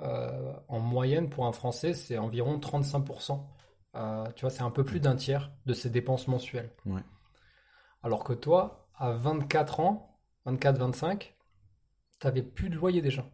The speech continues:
Speaker 2: J'avais plus de loyer. Mais en fait, si tu veux, j'ai eu le contre-coup de, à vingt et un, quand j'ai acheté cet appart, où, euh, j'étais super ambitieux, tout ça, mais, euh, en fait, je me suis vite rendu compte des choses,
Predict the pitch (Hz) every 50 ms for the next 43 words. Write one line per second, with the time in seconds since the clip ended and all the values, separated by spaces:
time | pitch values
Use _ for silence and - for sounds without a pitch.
0 | - _ _ _ _ _ _ _ _ - - - 95 90 87 - - 113 113 107
1 | 101 98 98 - 98 101 101 104 - 156 151 - - - 120 131 151 160 143 107
2 | 95 98 98 - - 131 - - 135 131 - - 147 123 113 104 104 104 98 98
3 | 98 110 120 123 131 131 135 135 101 95 98 98 92 98 - - - 117 - -
4 | 113 - - 117 147 - - - - - - - - - - - - - - 101
5 | 104 101 101 101 98 98 98 95 92 90 87 76 - - - - - 101 - -
6 | - - 117 113 113 107 104 104 107 - - - 123 131 131 127 - - - -
7 | 123 131 151 202 - - 104 101 104 104 101 98 95 95 95 92 95 - 127 135
8 | - 107 98 - - - 95 104 - - - 123 127 123 123 120 117 110 - -
9 | - - _ _ _ _ _ _ - - - 123 120 120 113 113 113 - - 151
10 | 156 131 123 -